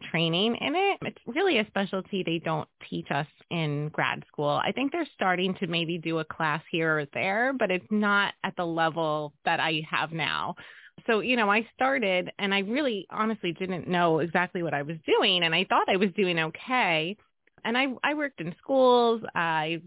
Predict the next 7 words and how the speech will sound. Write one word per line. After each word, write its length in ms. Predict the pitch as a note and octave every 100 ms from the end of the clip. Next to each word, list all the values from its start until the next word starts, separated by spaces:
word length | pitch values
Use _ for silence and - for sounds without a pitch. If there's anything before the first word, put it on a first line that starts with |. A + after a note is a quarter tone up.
| E3+
did, 220 | F#3 E3
worked 300 | E3+ F3+ F3
in 80 | D3
private 320 | - G3+ F3
practices 840 | F#3+ F3 - F3 E3+ E3+ E3+ F3 E3+
and, 400 | - C#3 D3 D3+ -
um, 460 | D3+ C#3+ D3 D3+